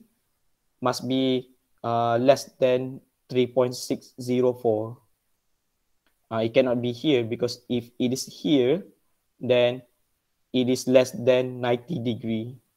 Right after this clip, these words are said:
But you calculated Z C, theta Z C more than ninety degree. So it should be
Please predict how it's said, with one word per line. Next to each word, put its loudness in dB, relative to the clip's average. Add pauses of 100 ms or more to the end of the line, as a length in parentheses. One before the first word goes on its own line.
(1080)
But 4
you 2
calculated 2
Z -2
C, -6 (140)
theta 2
Z 0
C -6 (400)
more 2
than 0
ninety -4
degree. -4 (380)
So -2
it 0
should -4
be 0